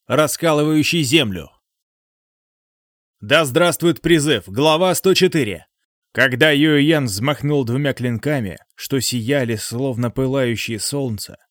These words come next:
четверо самых способных старейшин сразу же отступили так быстро, как только могли. Всё же они были хитрыми лисами, которые всегда оставляют себе возможность сбежать.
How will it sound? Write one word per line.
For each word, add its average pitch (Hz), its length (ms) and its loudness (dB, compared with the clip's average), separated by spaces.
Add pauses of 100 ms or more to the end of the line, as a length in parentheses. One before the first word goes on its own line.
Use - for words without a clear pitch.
(340)
четверо 165 500 2
самых 156 420 -2
способных 135 680 -4
старейшин 123 720 -4 (200)
сразу 127 500 -2
же 123 100 -2
отступили 131 560 -4
так 151 320 -2
быстро, 107 500 -8
как 127 220 -6
только 113 260 -4
могли. 92 380 -10 (1300)
Всё 160 320 0
же 110 200 -2
они 160 260 2
были 170 220 2
хитрыми 160 500 -2
лисами, 107 640 -4
которые 117 440 -4
всегда 123 420 -2
оставляют 120 580 -2
себе 139 180 -4
возможность 127 600 -4
сбежать. 104 500 -8